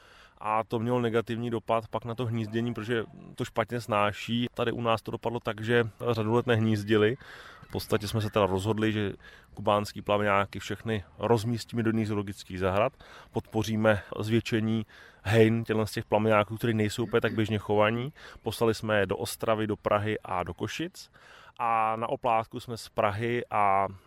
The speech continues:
a ze Zoo Hluboká dostali asi třicet plameňáků růžových postupně, pak ještě z Jihlavy. A to hejno, které se skládalo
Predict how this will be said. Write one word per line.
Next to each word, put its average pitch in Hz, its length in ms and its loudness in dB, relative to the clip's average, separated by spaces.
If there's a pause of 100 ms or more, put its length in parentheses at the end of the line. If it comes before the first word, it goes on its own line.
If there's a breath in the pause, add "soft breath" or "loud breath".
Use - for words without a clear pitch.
a 104 100 -8
ze 101 120 -6
Zoo 104 280 0
Hluboká 104 520 0
dostali 107 480 -2 (520 loud breath)
asi - 220 -4
třicet - 540 0 (140)
plameňáků 107 580 2
růžových 107 440 4
postupně, 107 560 -4
pak - 180 -6
ještě 98 260 -8
z 87 60 -8
Jihlavy. 98 460 0 (380 loud breath)
A 101 280 4
to 113 140 -4
hejno, 110 360 0
které 110 360 0
se 113 140 -8
skládalo 104 380 0